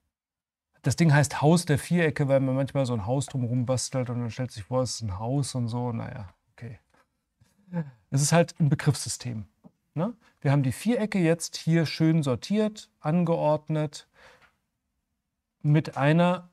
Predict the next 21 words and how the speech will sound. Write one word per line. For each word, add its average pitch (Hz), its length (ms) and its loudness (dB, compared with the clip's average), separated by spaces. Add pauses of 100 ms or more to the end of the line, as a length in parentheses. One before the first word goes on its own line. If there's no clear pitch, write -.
(2000)
Eigenschaft, 226 840 2 (1500)
oder 147 260 6
wie 110 80 -4 (240)
soll 131 100 0
ich 117 60 -4
sagen, 127 300 0 (760)
die 156 80 8
Begriffe 185 420 2
hier 202 400 2 (380)
sind 143 240 -2
immer 175 240 2
eine 156 220 2
fortschreitende 165 1800 0
Spezialisierung. 143 1500 -2 (540)
Wenn 147 140 4
ich 139 80 0
von 151 160 -4
oben 220 240 2
nach 180 160 4
unten 185 360 0
gehe, 131 420 -2